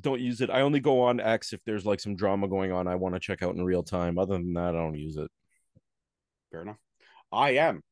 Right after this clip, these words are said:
Speaker 2: on X. Uh,
Speaker 1: <laughs>
Speaker 2: and I <laughs> also am on Instagram, and I'm on Facebook, and you can find us on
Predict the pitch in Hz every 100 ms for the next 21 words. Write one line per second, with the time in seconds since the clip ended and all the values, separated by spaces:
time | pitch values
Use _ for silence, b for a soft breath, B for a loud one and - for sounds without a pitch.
0 | - 85 78 87 - - _ _ _ _
1 | - - - 90 90 98 98 98 143 196
2 | 196 151 165 135 131 131 117 110 135 143
3 | - 143 139 147 b b _ - 147 151
4 | 151 147 135 107 110 107 104 101 139 131
5 | 135 127 - - 110 113 104 98 98 -
6 | 107 104 101 - 101 90 87 80